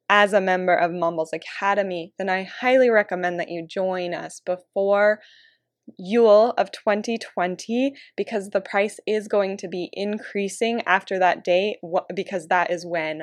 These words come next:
the merge is happening. So two programs for the price of one,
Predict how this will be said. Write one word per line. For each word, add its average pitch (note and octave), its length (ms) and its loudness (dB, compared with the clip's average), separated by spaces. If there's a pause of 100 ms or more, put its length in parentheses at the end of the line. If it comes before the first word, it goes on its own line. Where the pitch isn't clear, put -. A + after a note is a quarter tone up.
the F3+ 200 -8
merge A3+ 380 2
is F3+ 180 0
happening. - 480 -8
So E3 300 -6
two B3+ 220 -4
programs G3 720 2 (380)
for F3+ 100 2
the E3 80 0
price G#3 360 0
of F3+ 160 2
one, E3+ 480 -2